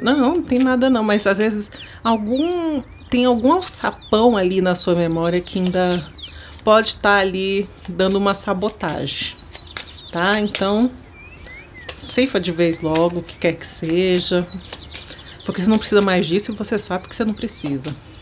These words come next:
Aqui é só uma questão mesmo de, era alguém te dar esse empurrãozinho, <laughs> e foi, tá? Não se preocupa não. Boas notícias.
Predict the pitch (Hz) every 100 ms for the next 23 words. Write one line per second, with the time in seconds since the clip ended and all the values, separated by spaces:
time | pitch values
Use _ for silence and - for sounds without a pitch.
0 | - - - - - - - - 175 147
1 | - 185 175 196 214 220 190 - 196 185
2 | 185 190 190 180 185 175 - - 185 190
3 | 180 185 202 - 196 190 202 214 202 202
4 | 202 214 247 - - 180 135 - 185 175
5 | 185 165 165 - - - - - - -
6 | 180 233 - 180 180 180 196 175 - -
7 | - - - - - - - - - -
8 | - - - - - - - - - -
9 | - - - - - - - - 190 175
10 | 190 180 220 311 - 180 165 170 - 180
11 | 180 - -